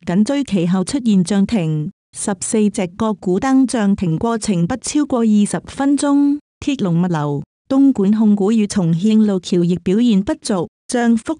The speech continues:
均超百分之七，而大秦鐵路與廣深鐵路則波動較大，在早盤上行後，午後暴漲後便立即下跌，反其道而行之，為最終仍以紅字收尾，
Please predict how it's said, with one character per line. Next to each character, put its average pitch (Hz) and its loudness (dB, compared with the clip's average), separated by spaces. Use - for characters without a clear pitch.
均 285 2
超 302 0
百 233 -6
分 214 0
之 294 0
七， - -8
而 175 -4
大 180 -4
秦 165 -2
鐵 185 -2
路 185 0
與 185 0
廣 196 0
深 254 0
鐵 214 -4
路 196 0
則 254 -6
波 311 -2
動 214 0
較 220 -2
大， 165 -2
在 220 -2
早 202 -2
盤 175 -2
上 190 -2
行 175 0
後， 185 -2
午 175 0
後 185 0
暴 185 0
漲 202 0
後 185 -2
便 190 0
立 170 0
即 254 -2
下 196 -2
跌， 202 -2
反 190 0
其 208 0
道 180 -2
而 175 0
行 170 0
之， 262 0
為 190 -2
最 208 0
終 269 2
仍 180 2
以 196 2
紅 190 0
字 190 -4
收 269 -4
尾， 185 2